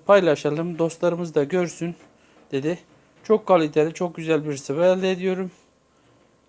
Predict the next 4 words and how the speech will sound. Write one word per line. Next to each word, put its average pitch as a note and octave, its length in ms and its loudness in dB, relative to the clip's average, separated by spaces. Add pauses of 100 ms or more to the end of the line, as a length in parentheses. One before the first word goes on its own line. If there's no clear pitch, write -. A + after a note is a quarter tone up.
Umarım E3+ 420 -4 (2000)
severek C#3 440 -2 (200)
beğenmiş D#3 420 -2
olursunuz. A2+ 540 -14